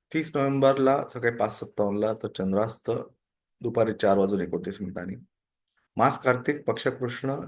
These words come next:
तिथी त्रयोदशी, जी सकाळी आठ वाजून एकोणचाळीस मिनिटापर्यंत आहे, नक्षत्र स्वाती,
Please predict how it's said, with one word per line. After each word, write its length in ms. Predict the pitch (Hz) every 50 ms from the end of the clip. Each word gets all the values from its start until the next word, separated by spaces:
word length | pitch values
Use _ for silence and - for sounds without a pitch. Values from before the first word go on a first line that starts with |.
| - -
तिथी 180 | 127 123 127 139
त्रयोदशी, 840 | 139 - 120 117 117 120 123 127 135 131 131 - 147 151 156 -
जी 200 | - - 120 120
सकाळी 320 | 120 - 117 - - 117 113
आठ 180 | 107 110 110
वाजून 200 | 123 113 120 113
एकोणचाळीस 500 | 107 98 101 - 107 104 - 107 107 107
मिनिटापर्यंत 540 | 113 104 104 104 104 98 104 107 104 101 101
आहे, 260 | 104 101 101 107 165 226 - - _ _ _ - - - - - _ -
नक्षत्र 520 | 120 135 135 - - 180 170 175 175 175
स्वाती, 560 | 170 170 - 131 113 107 110 - - 165 185